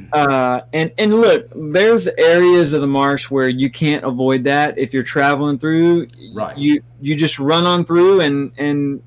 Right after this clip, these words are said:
Speaker 1: you do what you gotta do. But it's the, the ones that, that drive me nuts are the ones that go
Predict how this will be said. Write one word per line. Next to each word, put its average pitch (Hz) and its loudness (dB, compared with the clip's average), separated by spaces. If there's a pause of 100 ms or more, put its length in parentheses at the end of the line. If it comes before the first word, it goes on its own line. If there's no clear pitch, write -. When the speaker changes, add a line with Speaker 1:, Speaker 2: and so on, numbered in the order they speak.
(120)
Speaker 1:
you 147 -2
do 139 0
what 139 -2
you 139 -4
gotta 143 2
do. 151 2
But 139 0
it's 135 -4
the, - -12
the 135 0
ones 175 -2
that, 143 0 (840)
that 143 -6
drive 143 0
me 135 0
nuts 131 -4
are 120 -2 (1000)
the 143 2
ones 147 0
that 131 0
go 135 2